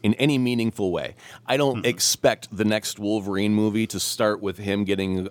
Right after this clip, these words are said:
Speaker 1: uh, into a fight in a bar with metal claws and a reporter going, "Hey, I'm gonna write a story about this and send it in to the New York Post, see what happens." I think they're just dropping in Easter eggs. But if they're allowed to do that, then somewhere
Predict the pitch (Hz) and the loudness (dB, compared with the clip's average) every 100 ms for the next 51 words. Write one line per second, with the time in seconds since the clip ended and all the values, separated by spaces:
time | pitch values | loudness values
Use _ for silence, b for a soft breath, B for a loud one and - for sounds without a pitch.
0 | - 104 - 107 104 98 87 - 98 101 | -10 -10 -2 0 2 2 0 0 0 0
1 | 101 98 95 87 92 92 95 101 95 92 | -2 -4 -2 0 0 2 0 -2 -2 -2
2 | - 98 95 90 95 87 87 101 101 92 | 0 2 2 0 -2 -2 0 2 2 0
3 | 82 147 202 160 135 87 80 90 - 156 | 0 2 2 0 -2 -4 -8 -14 -4 -2
4 | 147 - 226 123 90 85 95 135 85 - | 0 0 2 2 0 -2 -2 -4 -6 0
5 | 170 160 180 208 113 87 78 78 78 - | 0 2 0 0 0 -2 -6 -10 -14 -20
6 | _ _ 120 151 151 - 214 95 - 110 | _ _ -8 -4 -4 0 0 0 -2 -4
7 | 127 143 - - - B B B B B | -2 -2 -4 -16 -18 B B B B B
8 | - 139 156 135 117 - 104 120 113 110 | 0 2 2 2 -2 -4 -6 -4 -2 -2
9 | 107 95 135 - 92 69 - - 180 107 | -2 -2 -4 -6 -8 -8 -8 -2 0 0
10 | - B B - 117 120 110 120 185 170 | -4 B B -6 -2 0 2 2 -2 -2
11 | 143 143 165 - 80 85 - _ _ _ | -4 -4 -2 -2 -2 -4 -8 _ _ _
12 | - _ - 113 110 - - 208 147 87 | -20 _ -2 2 2 2 0 2 2 0
13 | 92 120 | -4 -4